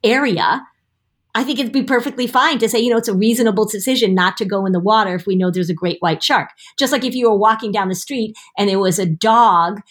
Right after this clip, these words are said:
tied to a chain that was lunging forward and was, like, foaming at the mouth and, like, "Ah," it might be a perfectly reasonable decision to cross the street and get away from that scary dog. So here's where the worry comes in.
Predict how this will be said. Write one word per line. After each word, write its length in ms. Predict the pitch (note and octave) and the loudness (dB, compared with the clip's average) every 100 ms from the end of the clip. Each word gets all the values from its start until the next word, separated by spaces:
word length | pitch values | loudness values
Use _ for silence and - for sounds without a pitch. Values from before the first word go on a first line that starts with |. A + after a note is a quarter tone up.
| _ - | _ -8
tied 340 | - A3+ A3+ | 0 0 0
to 120 | A3+ F#3+ | -4 -4
a 60 | |
chain 680 | F#3 - C4 G#3 E3+ E3+ F#3+ _ _ - | -4 -2 0 0 -2 -4 -6 _ _ -4
that 120 | G3+ | 0
was 160 | G3+ | 2
lunging 560 | F#3+ F3+ A3 A#3+ A3 G3 | 2 4 2 2 -2 -2
forward 720 | - B3 B3+ A#3+ F#3 F3 F3 | -2 0 2 2 0 0 -2
and 160 | - G3 | -2 0
was, 140 | F#3 | 0
like, 240 | F#3+ F#3 F3+ - G#3+ - - - | 0 -2 -4 -12 -18 -18 -14 0
foaming 380 | A#3+ A#3+ A3 | 2 4 2
at 100 | G3 | -2
the 60 | G3 | -2
mouth 320 | G3+ G#3+ F#3 | 0 2 0
and, 80 | F#3+ | -4
like, 140 | F3 E3+ | -8 -2
"Ah," 400 | D#3+ B3+ G#3+ G3 - _ | 0 2 0 -4 -10 _
it 120 | - - | -10 -6
might 180 | F#4+ | -4
be 120 | E4 C4 | -4 -6
a 60 | |
perfectly 600 | - C#4 C4+ C4+ A3+ G#3+ | -6 -8 -8 -8 -6 -4
reasonable 600 | F#3 A3+ C4+ B3 G#3+ F#3+ F3+ | -2 0 2 2 2 2 0
decision 480 | F3+ - C4+ G3+ | 0 0 0 0
to 100 | F#3 | 0
cross 540 | F#3 - - A3 A#3 - | -2 -4 2 2 2 -4
the 80 | F#3+ | -8
street 500 | - - D#4+ A3+ - | -8 -2 0 0 0
and 140 | G3+ | 0
get 160 | B3+ A3 | 0 -2
away 240 | G3+ G#3+ | -2 -4
from 220 | A3 G3+ | -4 -4
that 180 | F#3+ F#3+ | -4 -4
scary 380 | - F#3 E3+ F3+ | -6 -6 -2 0
dog. 380 | B3+ A#3+ G#2 D#3 _ _ _ | 2 0 -2 -12 _ _ _
So 200 | - A#3 | 0 0
here's 360 | G#3 D4+ D4 B3 | 2 2 2 0
where 160 | B3 | 2
the 100 | G#3+ | 2
worry 280 | G#3+ F4+ B3 | 2 2 0
comes 320 | - - C3 | -4 -10 -8
in. 180 | - - | -10 -10